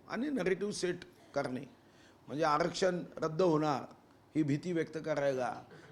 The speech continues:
जसं आपण बघितलं की लहानपणी "गाणगा आगा रे आगा" हे म्हणायचं आणि नंतर काय करायचे ते त्या कथेमध्ये लोक घरात गेल्यावर मग चोरी मारायचे, तसं होतं. आणि एक गोष्ट तुम्ही,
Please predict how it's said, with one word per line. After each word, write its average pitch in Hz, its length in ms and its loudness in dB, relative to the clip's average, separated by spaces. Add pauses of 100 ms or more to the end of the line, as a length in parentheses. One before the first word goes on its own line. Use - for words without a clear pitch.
(120)
जसं 143 180 0
आपण 160 280 0
बघितलं 160 400 0
की 156 200 -2
लहानपणी 156 440 -2
"गाणगा 135 440 -2
आगा 127 280 -2
रे 139 120 -4
आगा" 131 320 -4 (480)
हे 156 360 -4
म्हणायचं 147 480 2
आणि 123 320 -4
नंतर 143 320 -2
काय 165 180 0
करायचे 160 360 -4
ते 151 400 -6
त्या 139 100 -2
कथेमध्ये 127 680 -2 (340)
लोक 165 280 0
घरात 147 240 6 (100)
गेल्यावर 185 380 2
मग 185 200 -6 (320)
चोरी 196 220 4
मारायचे, 123 480 -4 (760)
तसं 214 200 4
होतं. 165 320 4 (460)
आणि 233 300 -2
एक 196 220 4
गोष्ट 190 360 -2
तुम्ही, 185 480 -4